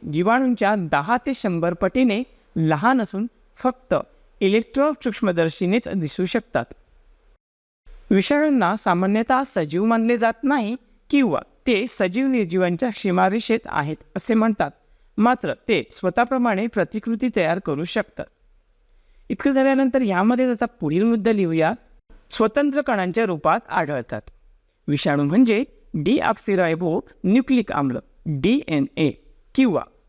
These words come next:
रायबोन्युक्लिक आम्ल आरएनए पासून बनलेला लांब लचक रेणू असून त्याला प्रथिनांचे आवरण असते. वनस्पती व प्राण्यांच्या जिवंत पेशीतच ते राहू शकतात. व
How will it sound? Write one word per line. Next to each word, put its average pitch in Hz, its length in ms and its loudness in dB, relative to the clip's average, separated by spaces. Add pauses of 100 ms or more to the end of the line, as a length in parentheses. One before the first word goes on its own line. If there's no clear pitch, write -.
रायबोन्युक्लिक 202 800 0
आम्ल 139 300 -4 (420)
आरएनए 170 680 0 (440)
पासून 202 360 2
बनलेला 143 520 0 (420)
लांब 240 380 2
लचक 180 340 -4
रेणू 151 340 -2
असून 220 320 -2 (220)
त्याला 220 300 0
प्रथिनांचे 180 640 -2
आवरण 147 480 0 (340)
असते. - 360 -4 (1080)
वनस्पती 262 600 0
व 285 100 0
प्राण्यांच्या 180 680 0
जिवंत 196 640 -2
पेशीतच 208 540 -2 (100)
ते 208 120 2
राहू 147 240 -2
शकतात. 226 420 -2 (420)
व 202 160 4